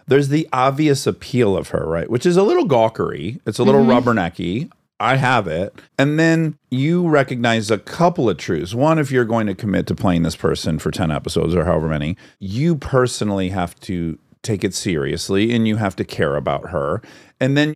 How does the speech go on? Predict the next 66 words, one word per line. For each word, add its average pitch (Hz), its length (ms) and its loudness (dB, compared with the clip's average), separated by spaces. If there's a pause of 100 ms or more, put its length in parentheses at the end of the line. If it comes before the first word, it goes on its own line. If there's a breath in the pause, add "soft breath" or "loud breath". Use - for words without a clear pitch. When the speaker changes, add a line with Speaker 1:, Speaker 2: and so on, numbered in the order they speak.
Speaker 1:
you 120 280 -2
want 120 280 0
to 120 120 -6
be 110 160 -2
kind 104 500 -2
to 98 100 -4
her 104 300 0
and 127 220 0
also 123 480 0
expose 104 400 -2
the 98 160 -6
other 90 180 0
things, 92 220 -4 (340 soft breath)
a 131 140 -2
normal 175 380 4
biopic 107 560 2
where 92 80 0
it's 85 120 -6
like, 98 120 -2
"Oh, 139 100 2
you're 147 160 0
gonna 135 200 -2
play 127 240 0
Babe 113 320 2
Ruth." 110 240 0
It's 92 100 -10
like, 95 120 -2
"Okay, 120 200 0
we're 113 140 2
gonna 113 140 0
celebrate 131 460 2
this 120 200 -6
guy. 104 240 2
We're 101 100 2
gonna 98 120 -4
talk 101 200 -2
about 101 200 0
three 123 180 0
of 127 60 2
the 120 60 0
shitty 101 300 -4
things 95 220 -4
he 92 100 -4
did, 85 220 2
and 90 80 -2
then 87 100 0
we're 85 80 0
gonna 80 180 -2
wrap 78 220 -2
it - 100 2
up," 76 160 -2
Speaker 2:
<laughs> - 80 0
Speaker 1:
right? 95 180 -2
It's 127 160 -4
like 135 120 0
a 123 60 -4
perfect 131 400 -2
formula 104 380 -2
for 82 180 -8
it. - 100 -12 (120)
But 139 180 2
when 160 120 0
you're 151 80 0
starting 160 600 0
with 123 140 2
someone's 113 640 0